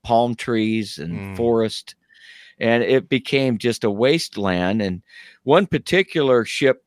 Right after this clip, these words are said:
Speaker 1: that went through noticed all the moai standing up.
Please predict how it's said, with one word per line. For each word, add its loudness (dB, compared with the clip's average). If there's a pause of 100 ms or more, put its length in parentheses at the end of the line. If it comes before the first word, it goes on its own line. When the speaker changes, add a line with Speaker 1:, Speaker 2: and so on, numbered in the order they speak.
Speaker 1:
that 2
went 0
through 4
noticed 2 (520)
all 6
the 4
moai 4
standing -2
up. 0